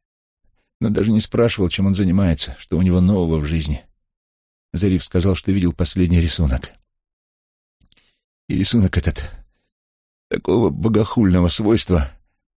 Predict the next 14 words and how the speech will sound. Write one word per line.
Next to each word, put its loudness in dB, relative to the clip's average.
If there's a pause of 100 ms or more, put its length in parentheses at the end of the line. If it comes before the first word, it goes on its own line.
(440)
что -10
на -2
нас -2
на 2
всех -2
теперь -6
лежит -6
тяжкий -4
грех, -4 (640)
который 0
никогда 2
нам 2
не 0
простится. -4